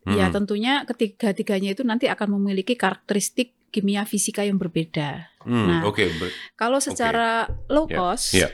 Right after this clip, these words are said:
Speaker 1: dalam proses produksi,
Speaker 2: Hmm.
Speaker 1: kalau low cost ya utuh.
Speaker 2: Ya.
Speaker 1: Secara utuh tuh langsung masuk ke alat begitu.
Speaker 2: Ya.
Speaker 1: Jadi menjadi serat panjang itu low cost karena
Speaker 2: Hmm.
Speaker 1: tanpa memisahkan.
Speaker 2: Hmm.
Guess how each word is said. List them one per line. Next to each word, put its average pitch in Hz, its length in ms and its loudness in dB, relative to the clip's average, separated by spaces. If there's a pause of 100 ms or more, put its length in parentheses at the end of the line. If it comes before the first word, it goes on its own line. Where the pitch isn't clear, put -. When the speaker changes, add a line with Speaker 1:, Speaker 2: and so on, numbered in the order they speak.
(240)
Speaker 1:
dalam 202 260 0
proses 202 320 -2
produksi, 196 580 -2
Speaker 2:
Hmm. 185 300 2
Speaker 1:
kalau 196 160 0
low 196 160 0
cost - 240 0
ya - 80 -2
utuh. 208 400 0 (180)
Speaker 2:
Ya. 90 220 2 (240)
Speaker 1:
Secara 196 260 0
utuh 214 240 -4
tuh 262 140 2
langsung 208 240 0
masuk 208 260 0
ke 180 100 -6
alat 208 280 0
begitu. 196 340 -4
Speaker 2:
Ya. 185 160 4
Speaker 1:
Jadi 202 220 2
menjadi 196 260 -2
serat 180 300 -2
panjang 180 340 -2
itu 226 220 -2
low 202 160 -2
cost 180 340 -2
karena 185 300 0
Speaker 2:
Hmm. 185 60 0
Speaker 1:
tanpa 196 220 0
memisahkan. 180 720 -4
Speaker 2:
Hmm. 87 300 0